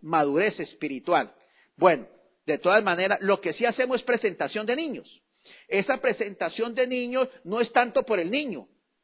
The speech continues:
sino que es para los padres, que ellos se comprometen delante de Dios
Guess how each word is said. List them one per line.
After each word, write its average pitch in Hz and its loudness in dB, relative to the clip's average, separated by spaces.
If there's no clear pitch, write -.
sino 190 0
que 233 -2
es 240 2
para 226 2
los 151 -6
padres, 208 2
que 156 -2
ellos 208 -4
se - -6
comprometen 240 -2
delante 185 -2
de 247 0
Dios 247 -2